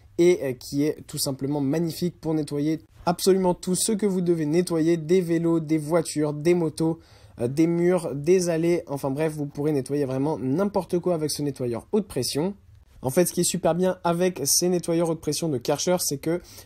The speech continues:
le rendement pression débit est tout simplement exceptionnel et c'est ça qui va permettre de nettoyer vraiment à la perfection tout ce que vous devez nettoyer. Il est idéal pour des surfaces jusqu'à cinquante mètres carrés facilement.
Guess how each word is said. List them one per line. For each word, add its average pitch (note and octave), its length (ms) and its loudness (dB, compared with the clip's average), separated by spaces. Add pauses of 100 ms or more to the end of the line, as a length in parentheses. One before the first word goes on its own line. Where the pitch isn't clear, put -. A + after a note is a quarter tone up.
le E3 240 2
rendement E3+ 600 0
pression F#3+ 440 0
débit E3+ 300 0
est E3 100 0
tout - 80 -8
simplement C3+ 520 -4
exceptionnel E3 680 0
et C#3+ 40 -4
c'est C#3 160 0
ça E3 240 0
qui D#3+ 140 -8
va C#3 100 0
permettre C3 380 -2
de C#3 100 -2
nettoyer B2+ 380 -2
vraiment C3+ 420 -2
à G#3 120 4
la F3+ 100 2
perfection E3 600 -4 (120)
tout G#3 100 -2
ce - 80 -8
que - 80 -2
vous D3 160 -2
devez C3 300 -2
nettoyer. E3+ 540 0 (480)
Il F3 100 2
est F3+ 160 0
idéal F3 300 2
pour E3 140 -4
des D#3+ 80 -2
surfaces D#3 380 -2
jusqu'à C#3 300 -4
cinquante E3+ 400 -2
mètres D#3 180 -2
carrés D3 280 -2
facilement. D#3 600 -2